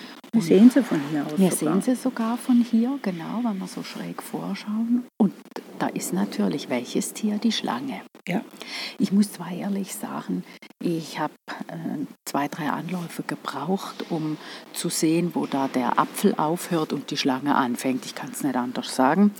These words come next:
Speaker 1: Ich auch.
Speaker 2: Ich hab das dann mit der Kamera auch ein bisschen näher geholt und irgendwann hab ich, ich glaub, in dem Moment, wo man mal die Augen von der Schlange gesehen hat, wahrgenommen hat, dann sieht man's.
Speaker 1: Ja.
Speaker 2: Aber ich hab, äh, echt eine lange Leitung gehabt.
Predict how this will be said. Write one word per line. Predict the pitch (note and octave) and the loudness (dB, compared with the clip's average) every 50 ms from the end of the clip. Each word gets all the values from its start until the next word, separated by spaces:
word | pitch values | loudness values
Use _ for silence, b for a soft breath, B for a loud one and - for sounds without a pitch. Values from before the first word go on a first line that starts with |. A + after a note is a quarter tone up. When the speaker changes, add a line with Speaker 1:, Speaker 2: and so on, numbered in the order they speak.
| B B B | B B B
Speaker 1:
Ich | A3+ - - - - | -6 -6 -6 -8 -4
auch. | - | -4
Speaker 2:
Ich | - - - | -4 -4 -6
hab | - - - | -10 -8 -8
das | C#4 - - | -8 -8 -6
dann | - C3+ D3+ D#3+ D3+ | -10 -10 -8 -8 -8
mit | D#3+ - - | -8 -6 -8
der | A#2+ | -8
Kamera | - - - E3 D3+ D3+ C3+ C3 C3+ C3 - - | -8 -8 -12 -12 -12 -14 -14 -10 -8 -4 -2 0
auch | D3+ F3 F#3+ F#3+ B B B B B B B - | 2 2 0 0 B B B B B B B -12
ein | F3+ | -6
bisschen | - F#3 - - D#3+ D#3+ | -6 -6 -4 -4 -4 -2
näher | D3 C#3+ C#3 D3 D#3 E3 - | 0 0 2 2 0 -2 -2
geholt | - - - - C#3+ D3 D#3 D3 - - | -4 -4 -2 -2 0 0 -2 -4 -6 -8
und | - D3 C#3 - - | -6 -6 -8 -6 -6
irgendwann | - E3 - - D#3 - C3+ B2+ C#3 D3+ D3+ - | -6 -4 -2 -4 -2 -2 0 0 0 0 0 0
hab | D3+ - - | -2 -2 -4
ich, | D3 - - - - | -8 -10 -10 -6 -6
ich | - - - | -6 -4 -2
glaub, | - D#3+ - - | -4 -4 -4 -6
in | D#3 D3+ | -8 -2
dem | - E3 F3 F#3+ | -2 0 2 2
Moment, | F#3+ F#3+ F3+ E3 D#3+ D#3+ - - | 2 2 0 -2 -6 -6 -4 -2
wo | C#3+ D#3 | -2 0
man | D#3 D#3 D3+ C#3+ | 0 -2 -2 -2
mal | C#3 C3 C#3+ - - | -4 -4 -6 -6 -8
die | - - - | -8 -8 -8
Augen | - C#3 E3 F#3+ - G3+ F3 | -8 -6 -4 0 0 0 0
von | - - E3 D#3 C#3+ | 0 -4 -6 -6 -6
der | D3 - - - C#3+ - | -6 -8 -8 -8 -6 -6
Schlange | - - D3+ C#3 C#3 D#3 E3 F3 D3+ C3 C3 - - - - - - | -4 -2 -2 -4 -4 -4 -4 -4 -4 -4 -4 -6 -12 -16 -18 -14 -6
gesehen | - - - - D#3+ E3 E3 E3 E3+ - | -4 0 2 2 2 2 2 0 -2 -4
hat, | D3+ C3 B2+ - - | -4 -6 -6 -4 -2
wahrgenommen | D3 C3+ C#3 F3 - - E3+ E3+ D#3+ D3+ D3+ D#3 D3+ - | -2 -2 -2 0 0 0 0 2 0 0 0 -2 -4 -6
hat, | - D#3 D#3+ - B B B B B B B - - _ | -8 -10 -10 -12 B B B B B B B -20 -10 _
dann | C3+ D3+ D3+ D3 | -6 -6 -4 -2
sieht | - E3 D3+ C#3 - - | 0 0 0 -2 -4 -6
man's. | C3 A#2+ - - - - - - - - - | -6 -4 -4 -6 -8 -8 -10 -14 -20 -2 2
Speaker 1:
Ja. | B3+ G3+ - | 2 4 4
Speaker 2:
Aber | E3+ D#3+ F3+ - | 4 4 4 2
ich | F#3+ - - F3+ | 2 0 2 0
hab, | E3+ - - - | 0 0 -2 -6
äh, | - - D3 C#3+ - | -6 -6 -6 -4 -4
echt | - E3 C#3 - D#3+ | -4 -4 -2 -2 -2
eine | D#3 | -2
lange | D3+ C#3 C3+ C#3+ C#3 | 0 0 -2 -2 -2
Leitung | C3+ B2+ B2 B2 - - C3 B2+ | -2 -2 -4 -4 -6 -6 -8 -8
gehabt. | - - - - | -8 -8 -10 -12